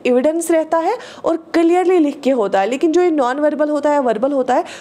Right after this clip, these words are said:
उसमें कोई evidence नहीं रहता है, और जो नॉन वर्बल होता है, ये misinterpret भी किया जा सकता है।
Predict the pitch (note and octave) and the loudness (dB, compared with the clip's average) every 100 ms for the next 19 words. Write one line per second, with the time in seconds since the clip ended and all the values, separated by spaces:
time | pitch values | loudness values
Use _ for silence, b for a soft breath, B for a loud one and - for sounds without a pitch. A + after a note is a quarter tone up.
0 | - D4 D#4 E4+ - C4+ C#4 D#4 D#4 D4+ | -4 -2 0 0 0 0 0 -2 -2 0
1 | D#4 C#4+ C#4 D#4+ - - C#4+ B3+ A#3 C#4+ | 2 2 0 0 0 -2 -2 0 0 0
2 | D4 D4 C4+ B3 D#4 B4 B - B3+ D#4 | 0 0 0 0 0 -2 B -2 0 2
3 | C#4 F#4 - C#4+ C#4 D4 C#4+ - C4 A#3 | 2 0 -2 -4 -2 -2 -2 -2 -2 0
4 | D4+ F#4 - A3+ A3+ G3+ G3+ G3+ G3 - | 0 0 -2 0 0 0 -2 -2 -8 -4
5 | E4 A#4+ B B B - D4 G#3+ - | -2 -2 B B B -4 -2 -2 -4